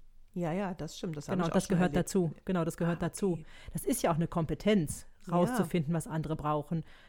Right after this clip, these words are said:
Speaker 2: Nur ich muss halt aufpassen, und das mache ich natürlich öfter, dass ich dann eben mich nicht zeige, wie ich bin,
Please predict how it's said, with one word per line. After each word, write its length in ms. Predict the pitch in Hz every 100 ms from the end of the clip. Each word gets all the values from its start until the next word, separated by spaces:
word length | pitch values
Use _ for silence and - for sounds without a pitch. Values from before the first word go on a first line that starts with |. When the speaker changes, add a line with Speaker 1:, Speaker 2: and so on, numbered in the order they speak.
| - -
Speaker 2:
Nur 400 | 170 165 151 -
ich 160 | 160 -
muss 200 | 165 -
halt 200 | 170 -
aufpassen, 580 | 180 - - 156 - 170
und 160 | 202 151
das 120 | -
mache 140 | 190
ich 80 | -
natürlich 420 | 151 - 151 -
öfter, 240 | - - 156
dass 140 | -
ich 120 | 160
dann 140 | 160 -
eben 200 | 170 156
mich 160 | -
nicht 220 | 202 - -
zeige, 440 | 160 165 160 151
wie 140 | 156
ich 240 | - 131 -
bin, 300 | 175 247